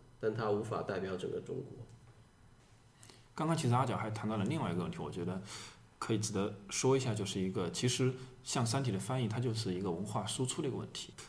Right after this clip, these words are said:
Speaker 2: 呃，英文版的《三体》，我，我，我跟阿角应该都没有看过，那你应该是知道一些，包括就是刘宇坤应该也翻译过你的作品。
Speaker 1: 对。对。
Speaker 2: 那你从就是他的这个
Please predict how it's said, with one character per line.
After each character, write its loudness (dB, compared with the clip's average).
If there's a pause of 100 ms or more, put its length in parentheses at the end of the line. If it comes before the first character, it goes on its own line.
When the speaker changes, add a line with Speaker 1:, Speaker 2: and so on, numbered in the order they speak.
Speaker 2:
呃， 0
英 10
文 10
版 6
的 0
《三 4
体》， 2
我， 2
我， 2
我 2
跟 2
阿 6
角 2
应 0
该 2
都 4
没 8
有 4
看 0
过， -2
那 4
你 6
应 -2
该 4
是 0 (120)
知 4
道 6
一 -2
些， -2
包 6
括 2
就 0
是 2
刘 8
宇 8
坤 4
应 4
该 2
也 0
翻 2
译 4
过 4
你 0
的 -4
作 0
品。 -8
Speaker 1:
对。 0
对。 -4 (180)
Speaker 2:
那 4
你 8
从 6
就 4
是 2 (100)
他 2
的 4
这 2
个 2